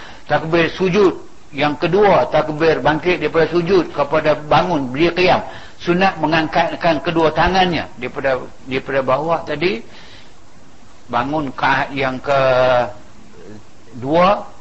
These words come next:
Allahu Akbar, angkat tangan balik. Ni sunat. Kemudian i'tidal, permulaan angkat keduanya,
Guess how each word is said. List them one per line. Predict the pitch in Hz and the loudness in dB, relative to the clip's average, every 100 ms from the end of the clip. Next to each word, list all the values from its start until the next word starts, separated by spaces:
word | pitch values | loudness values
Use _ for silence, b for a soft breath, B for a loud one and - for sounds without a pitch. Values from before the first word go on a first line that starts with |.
| - - - - - - - - - - - - - - - - - | -16 -16 -16 -16 -16 -16 -16 -16 -16 -16 -16 -16 -16 -16 -16 -16 -10
Allahu | 117 123 120 113 110 110 107 107 107 123 | -6 0 2 4 4 2 2 2 0 -2
Akbar, | 113 107 104 104 101 - - - | -4 -4 -4 -4 -6 -10 -14 -12
angkat | 107 127 | -6 -4
tangan | 117 113 | -2 -2
balik. | 110 101 - - | -2 -4 -10 -10
Ni | 120 - | -10 -8
sunat. | 131 131 117 - - - - B B B B B B B B - - | -6 -4 -4 -10 -16 -16 -16 B B B B B B B B -16 -8
Kemudian | 131 165 160 | -2 0 0
i'tidal, | 160 160 175 165 131 | 0 2 4 4 2
permulaan | 156 160 170 170 156 | -2 2 2 2 0
angkat | 160 151 165 - | -2 0 0 0
keduanya, | 165 170 180 156 | 2 4 4 2